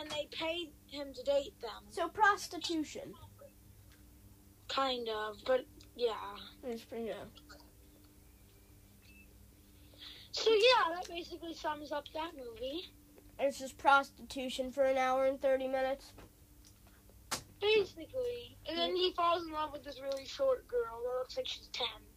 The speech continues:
Speaker 2: I just remember it as a guy invents Tinder, but it's just him.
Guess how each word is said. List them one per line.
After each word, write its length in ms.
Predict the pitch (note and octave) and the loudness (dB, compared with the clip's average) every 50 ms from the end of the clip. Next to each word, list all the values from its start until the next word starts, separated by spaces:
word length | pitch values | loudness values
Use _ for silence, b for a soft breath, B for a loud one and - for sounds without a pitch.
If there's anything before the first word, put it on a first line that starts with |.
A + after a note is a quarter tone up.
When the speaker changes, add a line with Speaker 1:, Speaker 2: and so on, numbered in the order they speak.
| - - - - - - - - - - - - - - - - - - - - - - - - - - - - - - - - - - - - - - | -20 -20 -20 -20 -20 -20 -20 -20 -20 -20 -20 -20 -20 -20 -20 -20 -20 -20 -20 -20 -20 -20 -20 -20 -20 -20 -20 -20 -20 -20 -20 -20 -20 -20 -20 -20 -14 -4
Speaker 2:
I 200 | C4 C#4 E4+ F#4 | 2 2 2 4
just 220 | G#4+ A#4+ A#4 - | 4 2 0 0
remember 340 | A4 F#4+ F4+ F4 F4+ F4+ F4+ | -2 2 2 2 2 2 0
it 120 | F4 D4+ D#4 | 0 -2 -2
as 120 | D#4+ D4 | -2 -2
a 60 | D4+ C4+ | -2 0
guy 260 | A#3 C#4 C#4 D4 D#4 | 6 6 6 6 6
invents 380 | D#4 D4+ C#4 C4+ C#4 C4 - - - | 2 0 0 -2 -4 -4 -10 -14 -12
Tinder, 380 | - D#4+ D4+ D4+ C4 C4 B3 | -8 -4 -4 -2 -2 -2 -2
but 160 | A#3 A#3 A3+ A3+ | -2 -4 -6 -6
it's 180 | A#3 A#3 - - | -10 -14 -12 -10
just 260 | A#3+ B3 A#3+ - - | -10 -10 -10 -12 -16
him. 460 | - B3+ A#3+ A#3 G#3+ G#3 A3 A#3+ B3+ | -12 -10 -8 -8 -8 -8 -8 -10 -10